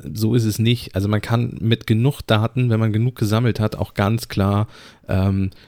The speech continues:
Leute auch wieder erkennen, weil zum Beispiel es ja durchaus Tools gibt, die in dem, in der Link, in dem Link, den man aufruft, zum Beispiel einen Benutzernamen mit angeben und solche Dinge.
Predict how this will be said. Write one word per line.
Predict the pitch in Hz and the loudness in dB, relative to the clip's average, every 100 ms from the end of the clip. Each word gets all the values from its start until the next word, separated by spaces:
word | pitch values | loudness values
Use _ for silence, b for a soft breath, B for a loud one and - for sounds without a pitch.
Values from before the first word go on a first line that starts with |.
| - | -12
Leute | 107 101 98 110 110 82 | -6 0 2 2 0 0
auch | 95 - | -2 0
wieder | 101 - | -2 0
erkennen, | - - 113 95 87 | -2 -2 -2 0 0
weil | 92 | -2
zum | - 92 | -2 -4
Beispiel | 95 98 120 123 107 | -2 -2 0 0 0
es | 98 | 0
ja | 107 101 | 0 0
durchaus | - 107 110 95 - | 0 0 0 -2 -2
Tools | 110 117 - | 0 0 0
gibt, | - 107 - B B B - | -2 -4 -8 B B B -8
die | 101 101 | -2 -2
in | - 98 | 0 0
dem, | 98 95 | 0 0
in | 98 | 0
der | 95 92 | 0 0
Link, | 85 95 98 110 147 117 - - | 0 -2 0 2 0 -2 -10 -4
in | 104 | 0
dem | 110 | 2
Link, | 127 | 2
den | 107 | 0
man | 104 | 0
aufruft, | - 113 131 - 98 - | 0 0 0 -2 -4 -4
zum | 107 | -2
Beispiel | 98 - | -2 0
einen | 92 | 0
Benutzernamen | 95 120 - 90 87 85 78 85 B B B | 2 0 0 -2 -2 -4 -4 -6 B B B
mit | 98 - | -4 -2
angeben | 92 98 92 87 | -2 -2 0 0
und | 90 85 | -2 -2
solche | 85 90 | -4 -6
Dinge. | 82 82 | -6 -6